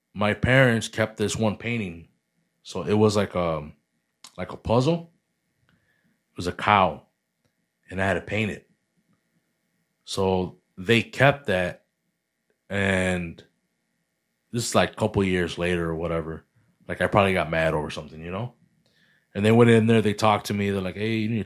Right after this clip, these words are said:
chill out," like, whatever. Like, the only time it got brought up, it was kinda like, "You don't wanna go back to that."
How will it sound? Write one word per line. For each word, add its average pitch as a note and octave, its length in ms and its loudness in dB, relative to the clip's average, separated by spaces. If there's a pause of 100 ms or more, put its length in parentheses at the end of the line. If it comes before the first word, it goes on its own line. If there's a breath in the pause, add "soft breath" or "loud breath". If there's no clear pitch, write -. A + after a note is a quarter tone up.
chill G2 140 0
out," G#2+ 300 4
like, F2+ 180 -6
whatever. G#2+ 500 -2
Like, F2 280 -6 (1500)
the G2+ 140 4
only C#3 180 8
time C3+ 240 4
it A#2+ 60 2
got A2+ 180 2
brought A2 200 2
up, A2 160 0
it G#2+ 60 2
was G2 140 0
kinda G2+ 220 -2
like, F2 320 -4
"You A2 120 4
don't B2 120 8
wanna G#2+ 160 2
go F#2 140 -2
back F2 240 -2
to F2 100 -10
that." D#2+ 300 -6